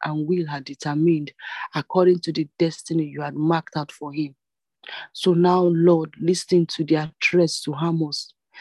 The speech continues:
Empower us as your servants to speak the word of God freely and courageously. Stretch out your hand of power through us to heal and to move in signs and wonders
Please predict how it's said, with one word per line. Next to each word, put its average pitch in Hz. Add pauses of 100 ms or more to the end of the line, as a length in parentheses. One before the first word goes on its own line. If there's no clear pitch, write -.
(400)
Empower 208
us 175
as -
your 165
servants 170
to -
speak -
the 170
word 165
of 147
God 170
freely 185
and 156
courageously. 151 (880)
Stretch -
out 170
your 156
hand 170
of 151 (140)
power 175
through -
us 165
to -
heal 180
and 151
to -
move 165
in 151
signs 175
and 147
wonders 156